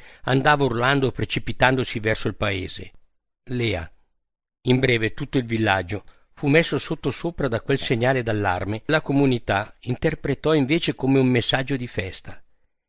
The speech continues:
In breve attorno a me si raccolse una piccola folla di paesani vocianti. Tutti volevano toccarmi, abbracciarmi, sentirmi parlare, raccontare. Ma io ridevo e piangevo.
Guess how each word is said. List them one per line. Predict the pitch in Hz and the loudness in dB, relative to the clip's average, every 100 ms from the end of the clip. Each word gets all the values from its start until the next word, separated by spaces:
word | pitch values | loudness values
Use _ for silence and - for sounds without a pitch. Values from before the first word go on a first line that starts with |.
| - | 2
In | 135 | 4
breve | 135 123 113 113 | 6 4 2 0
attorno | - 135 127 | 2 2 4
a | 107 | 2
me | 90 95 - _ _ | 0 -6 -14 _ _
si | - | 0
raccolse | 139 135 156 151 147 135 | 2 2 0 0 0 0
una | 143 135 | 4 2
piccola | - 180 - 131 | 2 -6 0 0
folla | 113 135 139 135 | 2 2 2 2
di | 110 113 | 0 0
paesani | 113 107 101 95 92 104 - _ _ | 2 2 4 2 2 -4 -8 _ _
vocianti. | - 117 - - 76 80 98 - - - - | -2 -2 2 0 -2 -10 -12 -14 -20 -20 -14
Tutti | - 214 156 | -6 -2 0
volevano | 127 123 127 123 | 2 2 2 2
toccarmi, | - 120 - 104 101 92 | -2 -6 2 2 2 -4
abbracciarmi, | 98 107 - 113 101 90 92 | -4 -4 2 4 4 2 -6
sentirmi | - 120 135 135 127 | -4 -2 0 0 2
parlare, | 120 107 101 98 95 | 0 0 -4 -4 -6
raccontare. | 95 135 - 123 - 104 95 95 - - _ _ _ _ _ _ | -2 -2 0 -2 0 -2 -2 -10 -16 -20 _ _ _ _ _ _
Ma | 139 | 2
io | 160 135 120 | 4 4 2
ridevo | 127 123 151 | 2 2 2
e | 147 | 2
piangevo. | - 113 104 98 87 87 | 2 2 2 -2 -4 -10